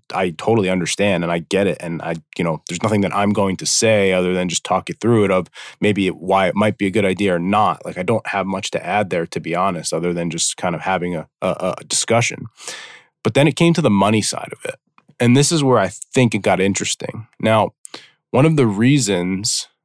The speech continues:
one of the reasons, um, when I talked to my wife about it and I said, "Are you, are you hesitant to go through with I V F because of the cost?"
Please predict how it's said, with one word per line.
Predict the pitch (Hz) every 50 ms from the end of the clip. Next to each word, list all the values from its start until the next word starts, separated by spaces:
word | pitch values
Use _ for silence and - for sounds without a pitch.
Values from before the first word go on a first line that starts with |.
| _ _
one | - 113 123
of | 135 139
the | 123 110
reasons, | 98 98 110 117 123 110 101 101 92 92 92 90 - - - - -
um, | - 101 101 98 95 92 90 90 90 - - - _ _ _ _ -
when | 127 113 110 - 113 107
I | 104 95
talked | 87 - - 123 147 147 - -
to | 92 92
my | 87 92 95 95
wife | 92 92 104 127 156 165 139 -
about | 98 90 95 87 92 92
it | 98 95
and | 95 92
I | 92
said, | - - 95 92
"Are | 92 95
you, | 101 107 120 117 - -
are | - 98
you | 117 113 107
hesitant | - - 120 143 143 123 - - - 95 92 85
to | -
go | 98 90 104 98
through | 98 - 101 107
with | 104 95 -
I | 90 90 92
V | 85 90 98 113
F | 135 127 107 - _
because | - - - 95
of | 90 82 78
the | - -
cost?" | - - - 156 135 - - - - - - -